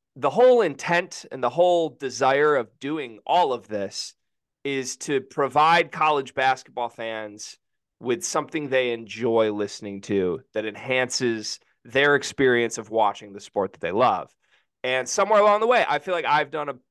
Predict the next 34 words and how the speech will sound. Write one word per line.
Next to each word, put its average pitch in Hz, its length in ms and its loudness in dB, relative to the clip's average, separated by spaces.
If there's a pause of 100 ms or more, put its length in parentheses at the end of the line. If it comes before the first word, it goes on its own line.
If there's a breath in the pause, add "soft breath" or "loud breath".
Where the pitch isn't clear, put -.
personal 147 420 -4
bad 123 360 0
job 123 400 -4 (120)
at 113 140 -14
that 87 300 -6
in 113 100 -6
the 113 80 -2
last 117 280 0
couple 117 300 -8
of 107 120 -18
weeks, 107 500 -10
um, 101 540 0 (400)
through 110 200 -12
my 110 160 -2
actions 123 380 -2
on 143 60 -4
the 147 80 -8
show. 135 240 -4
So 127 140 -4
I'm 139 100 0
gonna 180 140 -4
try 170 320 0
and 160 100 -4
take 165 200 -4
a 151 40 -2
much 131 240 -2
more 135 140 -4
positive 120 500 -4
approach 117 400 -8
this 151 180 -8
week 269 280 -6 (300 soft breath)
and 110 100 -14
hopefully 131 520 -4
enhance 147 680 -6